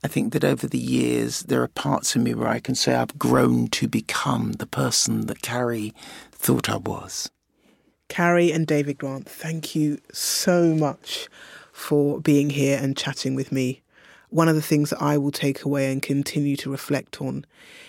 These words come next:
Speaker 2: is just how open and honest you have been, that you are willing to share your vulnerabilities, not only with me, but with the world. You have this platform and you're saying, "I'm not gonna present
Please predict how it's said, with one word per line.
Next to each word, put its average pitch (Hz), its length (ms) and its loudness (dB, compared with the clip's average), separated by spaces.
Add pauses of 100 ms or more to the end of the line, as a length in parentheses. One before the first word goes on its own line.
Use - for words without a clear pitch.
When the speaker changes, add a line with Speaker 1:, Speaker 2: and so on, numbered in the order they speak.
(200)
Speaker 2:
is 151 320 4
just - 500 -2
how 143 680 -2 (540)
open 175 520 2
and 143 300 0
honest 147 480 -2
you 139 100 -2
have 143 220 -8
been, 147 300 -6 (720)
that 139 280 -4
you 151 160 4
are 147 140 4
willing 147 500 2
to - 160 -10
share 139 300 0
your 139 180 0
vulnerabilities, 143 840 0
not 151 160 0
only 147 200 4
with 143 180 0
me, 139 300 2
but - 320 -4 (220)
with 151 180 2
the 151 80 0
world. 143 480 0
You 147 80 0
have 147 140 -4
this 135 120 -6
platform 139 680 -2 (560)
and 139 220 2
you're 143 140 4
saying, 143 560 2
"I'm 147 160 0
not 151 180 0
gonna 143 220 2
present - 760 -2